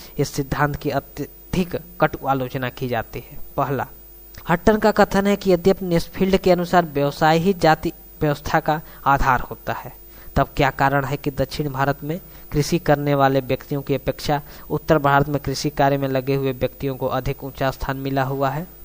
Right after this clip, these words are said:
दूसरा, हट्टन के अनुसार यह भी विश्वास किया जा सकता है कि जाति व्यवस्था धर्म से पूर्णतया स्वतंत्र है।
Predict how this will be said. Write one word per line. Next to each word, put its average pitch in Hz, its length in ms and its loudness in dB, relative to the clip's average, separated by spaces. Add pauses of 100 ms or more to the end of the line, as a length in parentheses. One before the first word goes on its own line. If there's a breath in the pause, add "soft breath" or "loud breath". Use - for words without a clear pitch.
(280)
दूसरा, 175 360 -2 (720 loud breath)
हट्टन 190 280 4
के 190 120 0
अनुसार 135 380 -2 (380 loud breath)
यह 175 140 6
भी 214 160 4
विश्वास 202 420 4
किया 190 240 6
जा 185 140 8
सकता 185 320 0
है 185 100 0
कि 180 140 -4 (120)
जाति 170 340 2
व्यवस्था 156 500 2 (300 loud breath)
धर्म 170 320 4
से 175 140 2
पूर्णतया 143 440 0
स्वतंत्र 120 520 -8
है। 120 200 -8